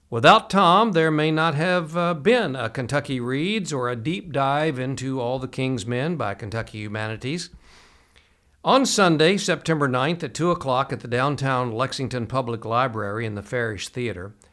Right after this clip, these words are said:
Tom will present an excerpt from his Warren documentary titled Robert Penn Warren, A Vision. Tom will be there to talk with the audience, uh, about his work on this documentary. The full-length documentary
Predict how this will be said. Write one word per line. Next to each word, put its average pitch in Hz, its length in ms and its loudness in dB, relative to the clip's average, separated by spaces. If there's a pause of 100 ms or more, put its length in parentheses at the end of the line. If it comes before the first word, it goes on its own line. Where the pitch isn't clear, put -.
(420)
Tom 170 300 2
will 196 140 2
present 156 420 -2
an 147 260 -4
excerpt 147 640 -4
from 123 320 -2
his 113 400 -2
Warren 120 420 2
documentary 139 840 0
titled 160 680 -2
Robert 180 380 0
Penn 202 280 -2
Warren, 139 560 0 (500)
A 135 100 0
Vision. 117 720 0 (460)
Tom 135 260 -2
will 135 100 0
be 131 160 0
there 131 220 0
to 113 80 -10
talk 143 320 -2
with 127 140 -6
the 156 100 -4
audience, 123 720 -4
uh, 120 320 -10
about 123 420 -2
his 117 320 -10
work 120 500 -2 (400)
on 110 180 -6
this 110 200 -4
documentary. 110 720 -6
The 131 180 -6
full-length 180 800 0
documentary 110 760 -4